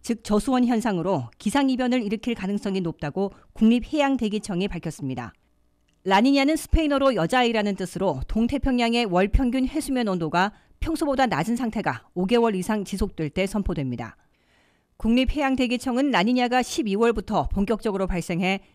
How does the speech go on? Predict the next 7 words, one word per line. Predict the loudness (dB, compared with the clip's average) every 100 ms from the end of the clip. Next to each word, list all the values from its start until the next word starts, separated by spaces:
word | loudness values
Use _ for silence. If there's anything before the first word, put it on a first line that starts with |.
| _
내년 | 0 2 2
이월까지 | 0 0 2 2 0 0 0
이어질 | 0 0 0
가능성이 | -2 -4 -4 -4 -4 -6 -4
팔십칠 | -4 -4 -8 -6 0
퍼센트에 | 0 0 -2 -2
달한다며 | -2 -2 -4 -2 -2